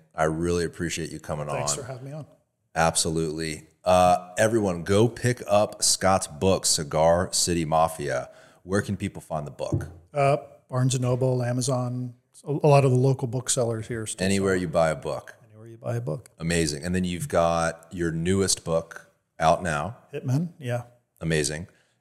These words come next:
Speaker 1: And then if people want to find you on your website, tampa mafia dot com, that's where you can book the crime tour and find more information about that.
Speaker 2: Yep.
Speaker 1: Um, and then do you have any sort of a social media with content like this?
Speaker 2: Yeah, so to, you can follow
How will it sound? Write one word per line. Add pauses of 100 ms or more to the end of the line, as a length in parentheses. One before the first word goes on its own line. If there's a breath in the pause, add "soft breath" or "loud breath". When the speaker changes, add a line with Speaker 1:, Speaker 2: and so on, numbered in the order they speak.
Speaker 1:
And
then
if
people
want
to
find
you
on
your
website,
tampa
mafia
dot
com,
that's
where
you
can
book
the
crime
tour
and
find
more
information
about
that.
Speaker 2:
Yep.
Speaker 1:
Um,
and
then
do
you
have
any
sort
of
a
social
media
with
content
like
this? (200)
Speaker 2:
Yeah,
so
to,
you
can
follow